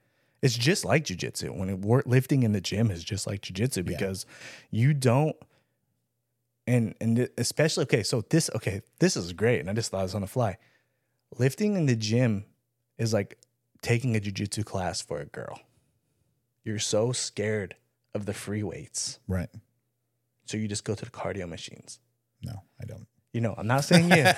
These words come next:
Speaker 2: <laughs>
Speaker 1: I'm saying females.
Speaker 2: Yeah.
Speaker 1: They're so scared 'cause it's intimidating as shit.
Speaker 2: Yeah.
Speaker 1: So then that's the same thing with guys when they wanna try jujitsu. It's very intimidating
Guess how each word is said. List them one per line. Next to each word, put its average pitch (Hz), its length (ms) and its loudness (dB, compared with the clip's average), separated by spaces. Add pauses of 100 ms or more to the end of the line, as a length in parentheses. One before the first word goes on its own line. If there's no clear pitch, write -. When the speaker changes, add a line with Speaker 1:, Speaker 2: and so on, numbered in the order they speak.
(160)
Speaker 2:
<laughs> - 280 0
Speaker 1:
I'm 127 140 4
saying 123 340 2 (160)
females. 139 680 -4
Speaker 2:
Yeah. 85 240 -2
Speaker 1:
They're 117 120 -2
so 135 200 2
scared 123 400 0
'cause 120 120 0
it's 113 140 0
intimidating 113 840 0
as 85 80 -8
shit. - 460 -2 (140)
Speaker 2:
Yeah. 92 240 -2 (160)
Speaker 1:
So 127 180 4
then 120 220 4
that's 117 140 0
the 139 60 2
same 143 280 2
thing 139 240 2
with 117 220 0
guys 104 580 0 (600)
when 113 140 0
they 110 100 4
wanna 113 220 2
try 113 160 2
jujitsu. 107 380 -4
It's 92 160 -2
very 143 360 4
intimidating 104 760 -2